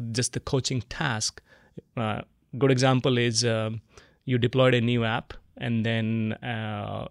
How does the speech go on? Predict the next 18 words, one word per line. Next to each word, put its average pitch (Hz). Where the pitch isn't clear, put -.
as 113
a 113
support 220
agent, 117
I 120
don't 117
know 120
how 131
to 120
s-, -
yeah, 104
fix -
issues 117
in 107
this 120
app, -
so 120
I'll, 104